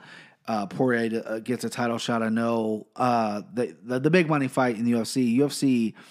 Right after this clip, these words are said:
needs a, a big pay-per-view, and that's obviously Conor Khabib.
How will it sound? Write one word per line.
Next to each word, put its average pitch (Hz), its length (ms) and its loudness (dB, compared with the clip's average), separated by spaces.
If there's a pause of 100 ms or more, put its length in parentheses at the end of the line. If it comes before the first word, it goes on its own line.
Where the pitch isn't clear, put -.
(240)
needs 127 800 0 (120)
a, 113 120 -6 (320)
a 117 60 -4
big 123 300 0
pay-per-view, 117 600 2
and 113 100 2
that's 113 180 -2
obviously 110 320 -4
Conor 113 380 -2
Khabib. 117 540 0